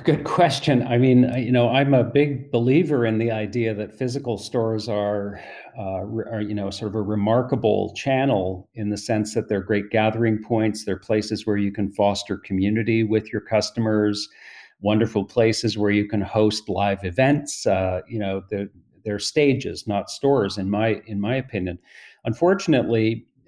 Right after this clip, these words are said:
uh, that does not lend itself well to the time that we find ourselves in at the moment, because those are precisely the things that, that consumers are being told not to do.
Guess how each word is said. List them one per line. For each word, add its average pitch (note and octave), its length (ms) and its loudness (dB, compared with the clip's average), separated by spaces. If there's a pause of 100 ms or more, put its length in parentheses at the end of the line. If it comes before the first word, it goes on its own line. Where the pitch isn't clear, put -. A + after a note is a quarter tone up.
uh, A2 220 -12
that B2+ 220 -2
does A#2 180 -2
not A#2+ 460 0
lend B2+ 340 0
itself G#2 560 -2
well G#2+ 260 -2
to A2 140 -12
the G2+ 100 -8
time A2+ 300 -8
that G#2+ 100 -10
we G2 80 -10
find A2 320 -8
ourselves G#2 460 -6
in E3 120 4
at D#3+ 120 0
the B2 60 2
moment, G2 420 -2
because - 260 -10 (260)
those B2 200 -2
are A#2+ 60 -4
precisely C3 640 0
the G2+ 120 -4
things G#2+ 260 -2
that, G2+ 120 -10 (260)
that G#2+ 160 -12
consumers A2 500 -4
are G#2 60 -8
being G#2 180 -2
told G2+ 240 -4
not A2+ 300 0
to A#2 100 -4
do. F#2 300 -4